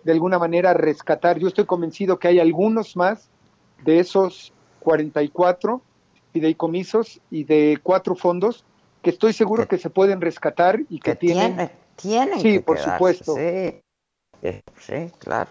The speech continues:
Speaker 2: El Fonden, por
Speaker 1: El Fonden puede ser también uno de ellos,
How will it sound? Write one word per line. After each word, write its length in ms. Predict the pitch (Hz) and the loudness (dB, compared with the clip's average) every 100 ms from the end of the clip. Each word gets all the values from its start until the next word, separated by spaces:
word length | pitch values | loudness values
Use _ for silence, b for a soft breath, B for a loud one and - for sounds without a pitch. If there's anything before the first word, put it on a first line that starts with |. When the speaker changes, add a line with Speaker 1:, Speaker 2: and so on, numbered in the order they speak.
| _ | _
Speaker 2:
El 140 | - 135 | -2 -2
Fonden, 640 | - 147 135 139 185 339 | 0 -2 0 0 0 0
por 240 | - 139 - _ _ _ _ _ _ _ _ _ _ _ - | -2 -2 -4 _ _ _ _ _ _ _ _ _ _ _ -4
Speaker 1:
El 160 | 160 | -2
Fonden 480 | - 151 147 175 226 | 0 0 2 2 2
puede 260 | 190 185 180 | 2 2 2
ser 220 | 185 180 | 0 0
también 380 | 175 170 175 185 | -2 -2 -4 -4
uno 180 | 175 | -2
de 140 | 156 170 | 2 2
ellos, 360 | 190 190 - | 2 0 -2